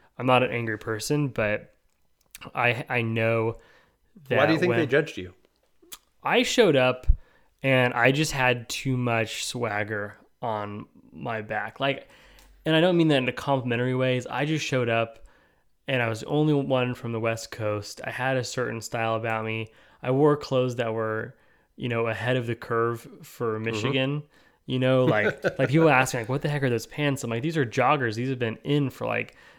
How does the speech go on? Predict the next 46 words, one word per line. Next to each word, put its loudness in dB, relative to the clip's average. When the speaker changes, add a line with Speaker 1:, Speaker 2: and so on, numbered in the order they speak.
Speaker 1:
at -2
least 0
six -4
months -2
now." -4
And -2
then, -2
you 0
know, 2
as 2
I 4
left, 0
people -6
started -4
realizing, -2
like, -10
"Oh, -6
joggers 0
are -6
kinda -6
dope," -4
right? 0
So, -8
like, -2
they're 2
just -4
behind. -4
Like, 2
I 4
went 4
there 2
and 0
they're 0
like, -2
"Who -2
the -2
heck -2
is, -4
like, -2
Miley -2
Cyrus?" -4
All -4
right. -4
And -8
I'm -8
like, -8